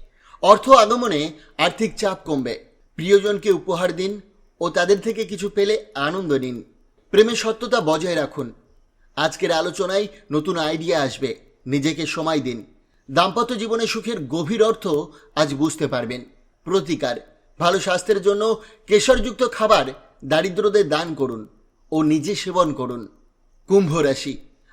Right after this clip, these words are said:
আপনার সদয় মনোভাব আজ আনন্দের মুহূর্ত এনে দেবে। অর্থ সঞ্চয়ের চেষ্টা ব্যর্থ হতে পারে, তবে চিন্তার কিছু নেই,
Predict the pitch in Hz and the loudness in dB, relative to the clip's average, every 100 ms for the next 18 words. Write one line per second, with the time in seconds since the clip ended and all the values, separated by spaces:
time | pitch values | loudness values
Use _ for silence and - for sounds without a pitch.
0 | - 175 196 196 202 190 202 196 208 190 | 0 0 0 -4 2 4 4 2 4 8
1 | 208 190 - - 160 151 - 160 175 208 | 8 6 -10 0 2 2 -4 -6 -4 4
2 | 214 180 156 180 170 151 135 127 117 110 | 4 4 0 -2 -2 -2 -2 -4 -6 -10
3 | _ _ _ _ - 165 202 285 262 240 | _ _ _ _ -2 4 4 4 2 0
4 | 247 233 - 226 - 214 185 185 202 180 | 2 -2 -2 -4 2 2 4 2 -2 -6
5 | 170 156 127 117 - _ _ _ _ 156 | -6 -2 -2 -4 -12 _ _ _ _ -4
6 | 175 - 190 202 214 190 - 165 123 | -2 -2 -4 0 -2 -2 -4 -4 -4